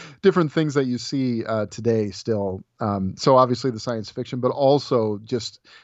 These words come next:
pacing and circular storytelling, and, um, giving the, uh, openness for interpretation. Um, any movie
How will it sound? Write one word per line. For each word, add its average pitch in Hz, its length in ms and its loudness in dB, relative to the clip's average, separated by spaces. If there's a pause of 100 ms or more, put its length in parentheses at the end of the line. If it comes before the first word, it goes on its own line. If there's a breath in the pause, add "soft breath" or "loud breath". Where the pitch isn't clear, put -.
(100)
pacing 151 640 0
and 110 220 -6
circular 120 500 -2
storytelling, 117 1000 0 (480 loud breath)
and, 101 440 -4 (220)
um, 87 460 -8 (640)
giving 117 580 2 (800)
the, 107 460 -4
uh, 95 280 -8 (180)
openness 110 920 2
for 110 240 0
interpretation. 104 1080 -4 (880 loud breath)
Um, 73 260 -14 (1000)
any 180 240 8
movie 135 460 4